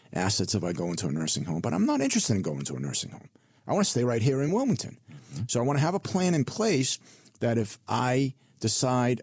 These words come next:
Speaker 1: I can't take care of myself, I don't wanna be a burden to my children. I wanna be able to hire the best help to come into the house and have enough funds and, and find a way to pay for that.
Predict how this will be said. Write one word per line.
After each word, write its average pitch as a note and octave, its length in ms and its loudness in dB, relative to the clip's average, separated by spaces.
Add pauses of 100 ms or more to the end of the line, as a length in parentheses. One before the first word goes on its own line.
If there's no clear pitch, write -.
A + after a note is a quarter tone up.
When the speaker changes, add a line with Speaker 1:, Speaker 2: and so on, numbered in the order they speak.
Speaker 1:
I A2+ 120 0
can't A#2+ 240 2
take - 160 0
care - 180 0
of F3+ 80 0
myself, - 680 -4 (420)
I A2 80 -2
don't E3 100 2
wanna E3 140 2
be A2 100 2
a E2+ 60 -2
burden E2+ 360 -2
to E2 80 -4
my D#2 100 0
children. F2+ 380 0
I E3+ 40 0
wanna G#3+ 180 2
be F3+ 80 2
able E3+ 160 -2
to - 60 -8
hire B2+ 220 0
the G2+ 80 0
best - 360 0
help F#2 200 -2
to - 80 -8
come A2+ 300 0
into D#3 140 2
the A#2 100 -2
house A2+ 460 -2 (600)
and A2+ 120 2
have C3 240 2
enough B2+ 380 0
funds G#2 560 -2 (220)
and, G#2+ 180 2
and - 160 -2
find C#3 180 0
a F#2 40 -2
way G#2+ 480 0 (320)
to G#2+ 100 0
pay D3 320 0
for - 160 -4
that. - 260 -10